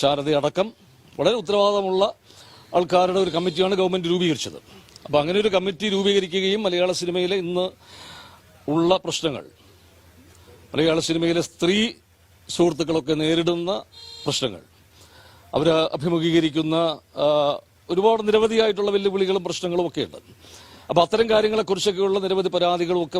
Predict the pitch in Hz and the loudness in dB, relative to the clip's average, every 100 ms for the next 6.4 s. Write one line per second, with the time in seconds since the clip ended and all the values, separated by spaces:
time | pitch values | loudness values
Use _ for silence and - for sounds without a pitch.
0 | 165 165 208 170 156 139 180 160 165 160 | -2 -4 -4 -4 -6 -6 -4 -2 -2 -2
1 | 165 160 185 165 151 127 82 - _ _ | -2 -2 -2 -2 -2 -2 -4 -18 _ _
2 | - - - - - 170 190 180 - 160 | -20 -20 -20 -16 -2 0 2 0 0 0
3 | 190 208 233 - _ _ 156 185 202 190 | 0 -2 -4 -6 _ _ -2 0 0 0
4 | 180 185 190 170 - 185 180 185 185 185 | 0 2 0 0 -4 -4 -2 0 0 0
5 | 185 196 196 123 180 208 214 214 208 190 | -2 -2 -4 -2 2 2 2 -2 -2 -4
6 | 165 143 90 - | -4 -6 -6 -12